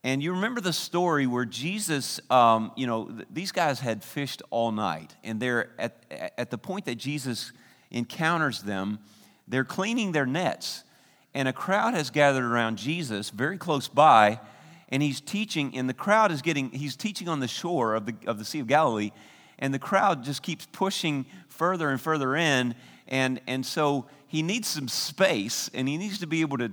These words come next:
to see people and talk to people, and he can't see past the front row because, you know, they're standing this close to him.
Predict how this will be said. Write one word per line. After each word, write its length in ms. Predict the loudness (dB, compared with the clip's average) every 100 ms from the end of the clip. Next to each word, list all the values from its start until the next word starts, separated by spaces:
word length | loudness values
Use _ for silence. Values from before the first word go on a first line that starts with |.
| -6
to 120 | -8
see 220 | -6 -6
people 400 | -2 -2 0 0
and 120 | -2 -2
talk 280 | 0 0
to 100 | 0
people, 480 | -4 -2 -2 -2 -4 -8 -20 -14
and 300 | -2 0 0
he 120 | 0 -4
can't 300 | -2 -2 -2
see 220 | -4 0
past 320 | 4 4 2
the 80 | -10
front 280 | -4 -4 -2
row 380 | 2 4 4
because, 500 | 0 -2 0 0 -2 -8 -16 -20 -10
you 120 | -4
know, 60 | -2
they're 120 | -2
standing 460 | -2 -4 -4 -2 -2
this 140 | -4
close 320 | -4 -4 -4
to 100 | -2
him. 140 | -2